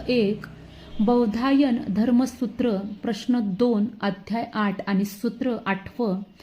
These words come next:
आणि बौधायन गृह्यसूत्र, तर त्याचा संदर्भ हा सगळा सनातन निर्मित ग्रंथ श्राद्ध येथून ही संपूर्ण माहिती घेतलेली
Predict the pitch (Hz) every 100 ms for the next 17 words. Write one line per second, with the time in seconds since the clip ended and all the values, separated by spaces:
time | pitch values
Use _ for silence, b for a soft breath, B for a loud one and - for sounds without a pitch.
0 | B B - 226 262 240 226 B B B
1 | 220 226 226 185 208 269 277 269 220 240
2 | B B B 220 214 254 269 269 277 285
3 | - - 233 - 214 175 180 220 226 269
4 | 254 - 247 233 240 233 220 226 190 190
5 | 196 - 233 185 B B - - 240 233
6 | 233 254 262 254 226 220 220 240 220 180
7 | 214 226 226 220 196 220 214 185 240 208
8 | 180 214 208 - 247 202 - 208 233 214
9 | 226 233 220 233 202 214 175 202 175 180